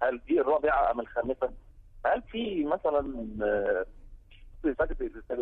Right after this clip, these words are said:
سجدة السهو إذا، إذا إن أنا مثلًا ما، ما خدتش بالي دي الرابعة أو الثالثة، ولا حتى التشهد في النص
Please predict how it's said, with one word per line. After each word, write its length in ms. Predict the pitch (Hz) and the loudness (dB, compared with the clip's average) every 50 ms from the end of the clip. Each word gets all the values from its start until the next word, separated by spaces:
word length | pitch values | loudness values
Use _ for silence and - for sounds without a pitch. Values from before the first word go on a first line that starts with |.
| 107 110 110 | -2 -2 -4
سجدة 360 | 113 110 - 151 - - - - | -4 -4 -4 -4 -4 -6 -16 -18
السهو 400 | - - - - 139 135 117 104 | -14 -10 -8 -6 -4 -2 -2 -2
إذا، 500 | - 101 104 107 107 104 104 104 101 101 - - - - - - - - - - - - - - - - | -2 -2 -2 -2 0 2 2 2 2 0 -2 -6 -20 -20 -20 -20 -20 -20 -20 -20 -20 -20 -20 -12 -6 -2
إذا 200 | 117 107 123 120 | 0 2 2 2
إن 80 | 120 135 | 2 2
أنا 140 | 139 143 139 | 0 0 0
مثلًا 300 | 139 143 - 139 131 127 | 0 0 0 0 0 0
ما، 320 | 123 117 117 110 110 107 | -2 -2 0 0 0 0
ما 160 | 107 107 104 | 2 0 -4
خدتش 240 | - - - - 120 | -4 -4 -10 -8 -2
بالي 220 | - 135 135 131 | 0 0 0 0
دي 220 | 123 - 143 135 120 | -2 -2 2 2 2
الرابعة 360 | 120 139 135 127 117 117 - | 4 2 2 4 4 4 4
أو 220 | 107 113 107 104 | 2 2 0 0
الثالثة، 680 | 104 104 107 107 - - - 139 143 143 - 151 143 139 - - - - - - - | -2 -4 -6 -10 -6 -2 0 0 0 0 0 0 0 0 -2 -14 -20 -20 -18 -6 0
ولا 200 | 123 131 131 - | 0 0 2 0
حتى 340 | - 185 180 - - 151 147 | 0 0 -2 0 2 2 2
التشهد 460 | 135 - - 135 - 160 160 151 143 135 | 2 0 -2 -2 0 2 2 4 2 2
في 100 | - 127 | 0 0
النص 200 | 123 135 147 | -2 -2 -2